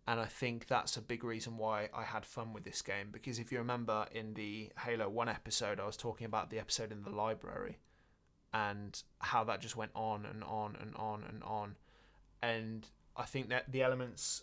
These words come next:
of that in Halo one made me not enjoy it as much. I still enjoyed the game overall, but I think the gameplay and the level design of this game is much stronger than Halo one,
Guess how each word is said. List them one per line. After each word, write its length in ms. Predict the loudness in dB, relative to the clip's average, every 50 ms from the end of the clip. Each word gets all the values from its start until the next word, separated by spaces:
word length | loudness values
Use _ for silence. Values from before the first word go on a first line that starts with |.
| -4 -4
of 140 | -4 0 2
that 240 | 4 4 4 2 0
in 80 | -2
Halo 320 | 0 2 4 4 4 4 4
one 280 | 4 2 2 2 0
made 260 | 0 0 0 0 0
me 320 | 0 0 0 0 0 -2 -6 -10 -20 -20 -20 -20 -12 -4
not 240 | 0 0 0 0 0 0
enjoy 380 | 0 0 0 2 6 6 8 8
it 60 | 6
as 120 | 6 4 4
much. 440 | 4 4 4 2 -4 -4 -6 -6 -2 0
I 120 | 2 2
still 200 | 6 8 8 8
enjoyed 280 | 8 8 6 4 2 2
the 60 | 0
game 260 | 0 2 2 2 2
overall, 500 | 2 0 2 2 4 2 2 2 -2 -8 -12 -18 -20 -20 -20 -20 -20 _ _ _ -2 4
but 280 | 6 6 8 6 4 2 -4 -20 -20 _ _ _ -20 -20 -20 -20 -20 -20 _ -20 -20 -8 -2 0
I 80 | 0
think 220 | 2 2 2 0 0
the 60 | 2
gameplay 680 | 4 4 4 4 4 2 4 6 6 6 6 4 0 -6 -10 -20 -20 -20 -20 -10 -4 -2
and 140 | 0 2 4
the 60 | 4
level 300 | 4 4 4 4 4 2
design 500 | 0 0 0 0 0 0 -2 -4 -6 -10 -12 _ _
of 120 | -6 -6 -4
this 140 | -4 -4 -2
game 280 | 0 0 0 0 -2 -4
is 100 | -4 -2
much 280 | -2 -2 0 0 0
stronger 380 | 2 2 2 2 2 0 0 -2
than 140 | -2 -2 -2
Halo 320 | -2 -2 0 0 0 0
one, 320 | 0 0 -2 -2 -2 -4